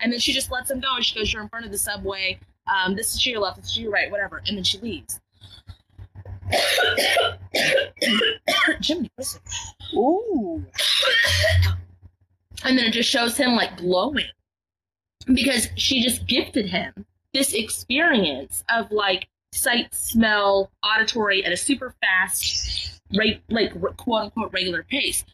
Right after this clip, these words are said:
Speaker 1: So when their teams tell you that, and you go up and you deliver it, it's exactly what they need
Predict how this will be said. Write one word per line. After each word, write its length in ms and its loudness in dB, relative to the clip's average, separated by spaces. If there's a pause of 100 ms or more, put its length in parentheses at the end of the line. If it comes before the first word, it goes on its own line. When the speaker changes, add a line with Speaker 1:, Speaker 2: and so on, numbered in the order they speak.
(100)
Speaker 1:
So 180 2
when 260 0
their 200 0
teams 560 0
tell 260 -2
you 220 -4
that, 280 -8 (1080)
and 120 6
you 120 6
go 280 4
up 140 2
and 120 0
you 80 2
deliver 480 -2
it, 180 -2 (1120)
it's 340 -2
exactly 580 0
what 160 -6
they 100 -4
need 180 -14